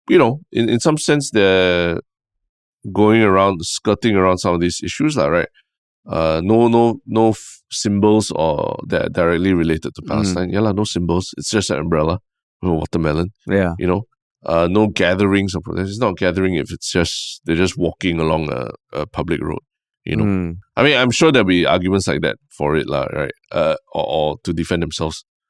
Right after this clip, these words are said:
Speaker 1: But, um, yeah, you
Speaker 2: And I
Speaker 1: know.
Speaker 2: mean, at the end of the day, if there is a public, uh, complaint or, like, a
Speaker 1: Mm.
Speaker 2: public, uh, uh, what you call from the public or reporting,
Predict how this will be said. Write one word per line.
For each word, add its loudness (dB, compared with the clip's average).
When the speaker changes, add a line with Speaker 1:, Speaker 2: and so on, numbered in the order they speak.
Speaker 1:
But, -2
um, -2
yeah, -8
you -4
Speaker 2:
And 4
I 4
Speaker 1:
know. 2
Speaker 2:
mean, 0
at -4
the 2
end 2
of 4
the 4
day, 4
if 0
there 4
is 0
a 2
public, 0
uh, 2
complaint 0
or, -2
like, 2
a 0
Speaker 1:
Mm. -16
Speaker 2:
public, 2
uh, 2
uh, 2
what 0
you 2
call 4
from -2
the 2
public 0
or 2
reporting, 0